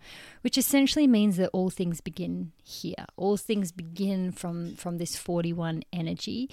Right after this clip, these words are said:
And so this is where the new year is energetically beginning. And Gene Key forty-one is the shadow of fantasy, the gift of anticipation, and the city of emanation.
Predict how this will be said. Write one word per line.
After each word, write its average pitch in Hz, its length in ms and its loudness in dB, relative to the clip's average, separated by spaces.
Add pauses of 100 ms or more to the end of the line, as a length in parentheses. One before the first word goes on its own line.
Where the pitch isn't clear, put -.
(240)
And 185 140 -8
so 190 140 -6
this 170 240 -6
is 170 120 -10
where 165 220 -8
the 165 320 -6
new 175 180 -4
year 240 400 2
is 180 240 -8
energetically 170 840 -6 (140)
beginning. 226 580 0 (680)
And 240 220 6
Gene 320 320 0
Key 247 220 0
forty-one 214 760 0
is 202 280 2
the 202 80 -6
shadow 202 540 -2
of 269 120 -8
fantasy, 175 800 -6 (480)
the - 80 -6
gift 233 420 -2
of 202 280 -2
anticipation, 190 1120 0 (520)
and 196 200 2
the - 20 0
city 233 400 0
of 202 220 -4 (160)
emanation. 185 840 -2